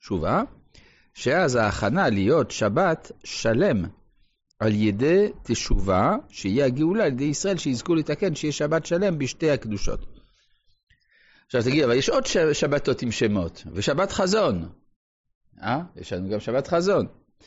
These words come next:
ושבת נחמו, שקוראים השבתות על שם ההפטרה. וגם כן על שם הגאולה, שיזכו לשבת שלם. בפרשת ואתחנן, התחלת שבעה דנחמתא, ועיקר הנחמות בשבתות.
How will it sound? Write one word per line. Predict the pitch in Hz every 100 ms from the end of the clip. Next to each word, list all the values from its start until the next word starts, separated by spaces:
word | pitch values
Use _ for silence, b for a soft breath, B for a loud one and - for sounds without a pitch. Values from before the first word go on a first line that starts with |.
| b b
ושבת | 117 131 117 131
נחמו, | 160 156 185 202 139 - - -
שקוראים | - 90 117 135
השבתות | 135 127 131 135
על |
שם | 123 139
ההפטרה. | 135 - 160 185 104 - - _ _ - b b b -
וגם | 151 147 254 240
כן | 185 127
על | 110
שם | 107 131 113
הגאולה, | 110 110 98 82
שיזכו | - 92 - 131
לשבת | 123 131 135 135
שלם. | 170 190 117 - _ _ _ _ _ _ _ _ - B B B B B
בפרשת | 110 107 113 110 139 143 127
ואתחנן, | 120 110 - 92 113 170 196
התחלת | - - 110 143
שבעה | - 127 135
דנחמתא, | 117 110 101 92 76 58 - 131 180 -
ועיקר | 95 98 90 160 156
הנחמות | 120 107 110 135 214 196 170 -
בשבתות. | 117 - 123 123 92 87 -